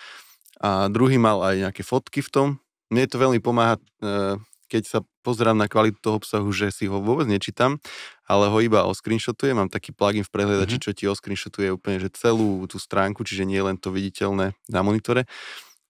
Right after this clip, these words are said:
Speaker 1: Odzoomujem si to zámerne a vidím tam tú štruktúru. Čiže vidím, že či má podnadpisy, či tam je iba text, či tam sú slová zvýraznené tučným písmom. A videl som, že druhý výsledok mal aj fotky. Potom som videl ďalší, ktorý tam mal,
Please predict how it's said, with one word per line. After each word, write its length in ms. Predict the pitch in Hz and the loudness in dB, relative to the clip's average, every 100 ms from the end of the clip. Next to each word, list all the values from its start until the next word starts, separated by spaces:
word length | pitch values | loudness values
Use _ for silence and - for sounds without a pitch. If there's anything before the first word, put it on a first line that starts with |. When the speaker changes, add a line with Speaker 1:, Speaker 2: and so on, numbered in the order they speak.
| - | 0
Speaker 1:
Odzoomujem 500 | 117 110 113 110 101 | 0 2 4 4 4
si 120 | 110 117 | 0 2
to 140 | 135 | 4
zámerne 400 | 107 107 113 131 | 4 4 2 2
a 80 | 104 | 2
vidím 280 | 123 120 107 | 2 2 2
tam 180 | 107 98 | 0 0
tú 80 | |
štruktúru. 520 | 104 - 113 104 92 90 | -4 -2 -4 -2 -6 -4
Čiže 160 | 107 | 0
vidím, 180 | 120 107 | 0 0
že 100 | 90 | -2
či 140 | - 143 | -2 2
má 120 | 101 | 2
podnadpisy, 760 | 117 110 110 - 104 - 101 | 2 0 0 -2 -8 -4 -6
či 120 | 95 127 | -4 -2
tam 160 | 120 | 2
je 80 | 107 | 2
iba 120 | 95 | 2
text, 380 | 98 120 113 - - - - - _ - | 0 0 -2 -6 -18 -18 -18 -20 _ -12
či 120 | 113 | -2
tam 160 | 127 | 0
sú 400 | 113 107 101 80 | 0 -2 -4 -6
slová 320 | - 113 117 107 | -4 2 4 4
zvýraznené 540 | 101 104 104 101 95 | 2 0 2 0 -2
tučným 340 | 123 - 123 | -4 -6 -6
písmom. 480 | 107 107 - 101 101 - - - - | -4 -8 -4 -4 -4 -12 -20 -20 -12
A 380 | 92 92 92 98 - | -8 -4 -4 -6 -6
videl 300 | 101 107 104 | -2 2 2
som, 160 | - 95 | 0 -2
že 100 | 92 | 0
druhý 220 | 95 98 | 0 0
výsledok 360 | 95 - 92 92 | -2 -2 -4 -2
mal 160 | 90 | -2
aj 100 | 87 | -4
fotky. 480 | - 127 - - 107 - - - - _ | -4 -4 -4 -2 -2 -2 -16 -18 -20 _
Potom 200 | - 104 | 0 0
som 140 | - 101 | 2 0
videl 200 | 95 92 | 2 4
ďalší, 400 | 98 98 - 98 | 4 4 0 -6
ktorý 220 | 104 98 | -2 -2
tam 180 | - 98 | 0 0
mal, 200 | 92 | 0